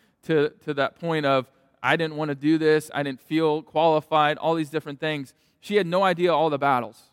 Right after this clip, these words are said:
that I was facing, but she just prayed a simple prayer. I'm telling you, church, and I'm telling you, whoever's watching, you're, you can be used of God if you just are available to Him, if you make yourself available, because your faith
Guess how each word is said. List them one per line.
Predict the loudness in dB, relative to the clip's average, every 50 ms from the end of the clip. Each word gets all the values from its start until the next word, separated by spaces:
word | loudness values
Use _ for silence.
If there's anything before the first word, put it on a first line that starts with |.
| _ _
that | -6 -4 -2
I | -2
was | -4 -6 -8
facing, | -8 -8 -8 -8 -8 -12 -16 -20 -20 _ _ _ _ _ _
but | 0 0 0
she | 0 -6 -10 -6
just | -4 -6 -6 -6 -8 _
prayed | -6 -4 -4 -4 -4 -6
a | -10
simple | -12 -12 -14 -14 -14 -16 -20
prayer. | -20 _ -12 -12 -12 -12 -14 -18 _ _ _ _ _ _ _ _ _ _ _ _
I'm | -6 -6 -6 -6
telling | -6 -6 -4 -4 -4 -6
you, | -8 -10 -12 -12
church, | -14 -14 -14 -14 -14 -20 -20 -20 _ _ _ _
and | -12 -10
I'm | -10 -10
telling | -8 -8 -8 -6 -8 -8
you, | -10 -10 -8 -8 -6
whoever's | -6 -6 -6 -6 -10 -8
watching, | -6 -4 -4 -4 -4 -6 -14 -16 -18 -18 -20 _ _ _ _ _ _ _
you're, | _ -6 -4 -2 0 -2 -2 -4 -10 _ -14
you | -12 -10 -10 -10 -10
can | -12 -14 -14
be | -14 -14 -16
used | -16 -16 -16 -14 -16 -16 -14 -12
of | -12 -12 -10
God | _ -4 -2 -2 -2 -6 -8
if | -16 -20 -20
you | -20
just | -12 -8 -8 -8 -8 -10 -16 _ _ _
are | -6 -4 -2 -2 -4
available | -6 -8 -14 -14 -12 -10 -10 -10 -12 -14 -18 -20
to | _ -20
Him, | -20 -20 -20 -20 -20 _ _ _ _ _ _ _ _ _
if | _
you | -16 -12
make | -10 -10 -8 -8
yourself | -10 -10 -6 -6 -8 -8 -8
available, | -12 -10 -8 -6 -6 -8 -10 -12 -18 -20
because | -20 -12 -10 -10 -8 -6
your | -6 -6 -6
faith | -8 _ -4 0 0 0 0 -2 _